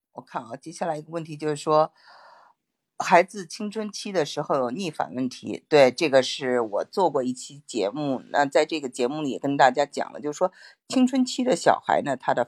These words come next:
发育，他的发育呢，是先发育他的这种头啊，就是情感方面，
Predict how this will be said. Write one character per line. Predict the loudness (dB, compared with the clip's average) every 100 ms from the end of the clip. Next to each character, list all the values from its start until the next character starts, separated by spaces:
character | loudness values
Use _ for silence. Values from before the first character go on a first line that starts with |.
| 2
发 | 2 2
育， | 0 -14 _ _ _ _ _ _
他 | -4 0
的 | 0
发 | 0 0 0
育 | -2 -12
呢， | -8 -8 -8
是 | -12 -16
先 | -10 -6 -6
发 | -4 -2 0 0
育 | -6 -12 -12 -12
他 | -10 -8
的 | -6 -6 -10
这 | -14 -14 -12
种 | -14 -14 -18 -20 _ _ _ _ _ _ _ _ _ -20
头 | -14 0 4 6
啊， | 8 8 6 _ _ _ _ _
就 | -2 -2
是 | -2 -8 -10 _ _ _ _
情 | -10 -6 -2
感 | -2 -4
方 | 0 0 0
面， | -4 -10